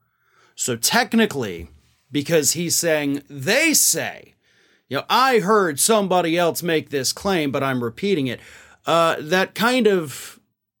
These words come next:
I won't say it completely shields him from liability, but it's a good strategy to get yourself out of it should you be sued. Not that Fani Willis is going to sue him for this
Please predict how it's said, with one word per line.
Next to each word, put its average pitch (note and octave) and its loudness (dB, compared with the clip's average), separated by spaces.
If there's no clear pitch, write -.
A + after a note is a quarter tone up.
I E3+ 4
won't A#3 2
say G3+ 4
it F#3+ 0
completely F3 -2
shields F#3 2
him F#3+ 0
from F3 -6
liability, F3 0
but D3+ 4
it's D#3 2
a D3 2
good D#3 0
strategy D3+ 0
to C3+ -4
get C#3 -2
yourself C3+ 0
out G3+ 4
of D3+ 0
it C3+ 0
should C#3+ -2
you B2+ -4
be A#2 -8
sued. C#3 2
Not F#3+ 2
that C#3 -2
Fani C#3 -2
Willis B2+ 0
is A2+ -4
going C3+ -4
to A2+ -4
sue A3 4
him D3+ 0
for C3 -4
this A#2+ 0